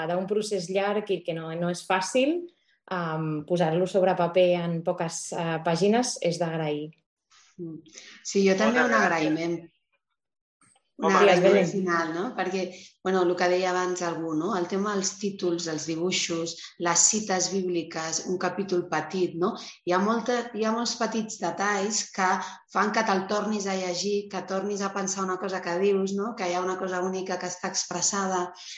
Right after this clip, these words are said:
Speaker 2: moltes coses. És un gran llibre. O sigui que moltes gràcies.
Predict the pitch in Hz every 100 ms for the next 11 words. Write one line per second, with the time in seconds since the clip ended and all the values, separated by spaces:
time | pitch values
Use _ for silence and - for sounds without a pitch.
0 | - 196 220 226 - - 156 156 175 202
1 | 196 175 175 160 156 151 151 - - -
2 | - 175 170 147 156 156 175 165 156 147
3 | 160 156